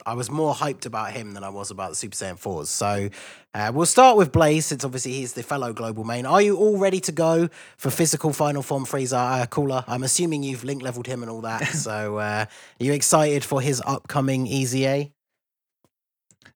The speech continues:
Speaker 2: Absolutely. I'm ready for him to just destroy every Saiyan or any event in Dokkan.
Speaker 1: <laughs>
Speaker 2: He's actually, ever since the links, uh, s-, sorry, the level links came to the Dokkan, it was actually the first character I, I, I put in my level ten links, surprisingly.
Speaker 1: Ah.
Speaker 2: So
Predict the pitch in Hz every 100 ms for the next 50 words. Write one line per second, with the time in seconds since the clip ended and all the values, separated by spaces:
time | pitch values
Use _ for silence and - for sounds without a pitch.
0 | - 139 127 123 127 117 110 131 131 123
1 | 127 135 131 120 120 117 123 113 117 117
2 | 113 - - 131 143 139 127 113 104 117
3 | 123 123 117 - 120 117 117 110 107 104
4 | - _ _ 170 208 175 135 139 135 117
5 | 113 117 120 123 120 120 - - 120 156
6 | 170 226 285 269 202 151 - - - -
7 | 165 208 208 208 165 151 143 135 147 143
8 | - 104 123 123 - - - 135 117 123
9 | 151 131 131 135 123 113 110 117 131 180
10 | 226 240 - - 127 143 196 233 170 -
11 | 156 147 139 143 120 117 120 104 120 117
12 | 139 131 117 120 117 120 104 123 113 -
13 | - 90 90 107 143 160 151 139 90 107
14 | 104